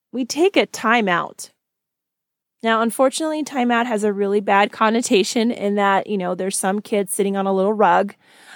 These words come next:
or you're sitting on the pair of stairs and, and just having, um, kinda like you're being bad, like you deserve a punishment.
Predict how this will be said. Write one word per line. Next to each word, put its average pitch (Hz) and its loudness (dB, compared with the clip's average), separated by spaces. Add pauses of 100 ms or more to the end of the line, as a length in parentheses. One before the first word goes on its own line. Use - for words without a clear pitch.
(160)
or 254 4
you're 240 0
sitting 240 0
on 233 -2
the 254 -2
pair 233 -4
of 254 -2
stairs 208 0
and, 214 -8
and 220 -8
just 269 -6
having, 226 0
um, 196 -8 (480)
kinda 311 -2
like 339 0 (180)
you're 226 4
being 214 2
bad, 160 -4
like 196 0
you 240 2
deserve 196 2 (580)
a 208 2
punishment. - -6